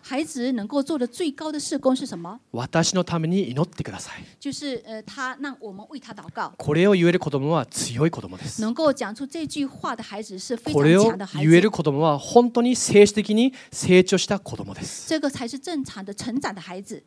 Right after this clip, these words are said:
Speaker 2: 私のために祈ってください、言える子は本当に神様を信じる子供です。
Speaker 1: 呃，是能够这么说的孩子，真的是相信神的孩子。
Speaker 2: 皆さんの子供たちがいつ皆さんに、「私に祈ってください」って言われたことありますか、皆さんは？
Speaker 1: 各位，你们的孩子什么时候对你说，“啊，你请，请你为我祷告”？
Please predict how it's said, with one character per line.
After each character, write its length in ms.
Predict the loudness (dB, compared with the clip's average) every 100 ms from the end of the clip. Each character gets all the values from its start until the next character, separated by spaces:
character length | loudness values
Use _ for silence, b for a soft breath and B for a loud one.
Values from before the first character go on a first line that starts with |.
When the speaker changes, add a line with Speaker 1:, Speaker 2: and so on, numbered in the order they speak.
| _
Speaker 2:
私 480 | -6 2 4 6 4
の 80 | 2
た 180 | 2 0
め 80 | 2
に 100 | 2
祈 80 |
っ 60 | 2
て 80 | 0
く 40 |
だ 20 |
さ 80 | -2
い、 40 | 2
言 60 |
え 40 | 2
る 60 |
子 100 | 4
は 80 | 0
本 240 | 0 0 0
当 100 | 0
に 100 | -2
神 320 | 2 4 4
様 200 | 2 -2
を 20 |
信 320 | -4 -4 -4
じ 80 | -4
る 60 | -6
子 100 | -8
供 160 | -14
で 80 | -14
す。 220 | -14 -10
Speaker 1:
呃， 200 | -6 -6
是 400 | -6 -4 -4 -2
能 120 | -2 0
够 180 | 0
这 140 | -2 -2
么 100 | -4
说 200 | -2 -4
的 120 | -4
孩 220 | -6 -12
子， 120 | -12 -6
真 160 | -2
的 100 | -2
是 180 | -2 -6
相 220 | -4 -4
信 160 | -2 -4
神 180 | -6 -8
的 80 |
孩 200 | -10 -12
子。 240 | -12 -12 -14 _ _ _ -4
Speaker 2:
皆 220 | 2 2
さ 120 | 2
ん 100 | 0
の 260 | 4 4 4
子 140 | 2
供 140 | 0 2
た 80 | 2
ち 100 | 0
が 60 |
い 100 | -2
つ 120 | -2 0
皆 220 | 0 0
さ 100 | -2
ん 40 |
に、 40 | -2
「私 360 | 0 0 0
に 60 | 0
祈 80 | 0
っ 40 |
て 60 | 0
く 20 |
だ 40 | -2
さ 60 |
い」 20 | -2
っ 0 |
て 60 |
言 60 | 0
わ 40 |
れ 20 | 0
た 40 |
こ 60 | -2
と 100 | -6
あ 60 |
り 100 | -4
ま 80 | -6
す 80 | -6
か、 80 | -8
皆 160 | -10
さ 120 | -12
ん 40 | -6
は？ 20 |
Speaker 1:
各 120 | -4
位， 160 | -2 -4
你 100 | -6
们 80 | -8
的 80 | -8
孩 200 | -8 -8
子 100 | -8
什 100 | -10
么 100 | -8
时 120 | -8
候 220 | -4 -4
对 160 | -2 -4
你 100 | -4
说 200 | -4 -4
，“啊， 160 | -4 -6
你 160 | -8
请， 220 | -8 -12 -10
请 160 | -2
你 140 | 0 0
为 220 | -4 -6
我 100 | -6
祷 140 | -8
告”？ 260 | -6 -6 -6